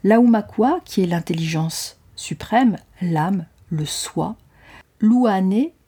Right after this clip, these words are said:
qui est le mental, et l'Uniipili, qui est le subconscient. C'est cette partie-là qui vous fait avoir les résultats que vous obtenez dans la vie. Lorsque vous dites «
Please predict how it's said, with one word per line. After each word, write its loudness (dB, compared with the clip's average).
qui -4
est 2
le -4
mental, -6
et -2
l'Uniipili, 2
qui 2
est 4
le 2
subconscient. -6
C'est -6
cette 0
partie-là 2
qui 0
vous 0
fait 0
avoir 0
les 0
résultats 0
que -4
vous -2
obtenez -2
dans 0
la -2
vie. -6
Lorsque 2
vous 2
dites « 0